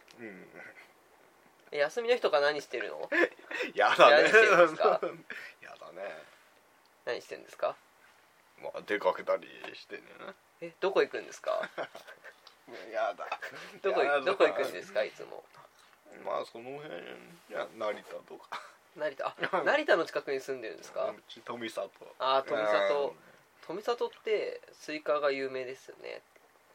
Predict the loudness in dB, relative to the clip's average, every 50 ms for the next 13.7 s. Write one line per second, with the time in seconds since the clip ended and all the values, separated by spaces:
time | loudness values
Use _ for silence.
0 | _ _ _ -18 -18 -16 -16 -18 -18 -14 -10 -8 -8 -8 -10 -14 -10 -8 -8 -8
1 | -8 -10 -14 -16 -20 -20 _ _ _ _ -14 -8 -6 -6 -4 -4 -4 -2 -2 -2
2 | -2 -2 -4 -6 -6 -6 -8 -8 -8 -10 -12 -10 -8 -6 -4 -2 -2 -2 -4 -4
3 | -10 -18 -20 -20 -20 -20 -20 -20 _ _ -20 -20 -20 -20 -20 -20 -20 -20 -12 -6
4 | -6 -4 -6 -6 -10 -14 -18 -18 -18 -18 -18 -10 -8 -8 -8 -4 0 2 2 4
5 | 2 0 -2 -8 -18 -20 -20 -20 -20 -20 -20 -20 -20 -20 -20 -20 -14 -8 -8 -8
6 | -4 -2 -2 -2 -2 -4 -8 _ _ _ -20 -20 -20 _ _ -20 _ _ -20 -20
7 | -20 -20 _ _ _ _ _ -14 -10 -10 -4 -2 -2 -2 0 -2 -4 -4 -6 _
8 | _ _ _ _ -20 _ _ _ _ _ -10 -6 -4 -2 0 0 0 0 0 0
9 | 0 0 0 -2 -6 -6 -6 -6 -6 -4 -4 -2 -2 -4 -6 -10 -16 -14 -10 -8
10 | -8 -8 -8 -10 -12 -20 _ _ -20 _ -20 _ _ _ _ _ _ _ _ _
11 | -20 -20 -20 -20 -20 _ -18 -18 -16 -16 -16 -12 -12 -12 -12 -12 -16 -18 -18 -18
12 | -20 -20 -20 -20 -20 -20 _ _ -20 -16 -14 -14 -14 -14 -14 -12 -12 -12 -14 -16
13 | -18 -20 -20 -20 -20 -20 -20 -20 -20 -20 -20 -20 -20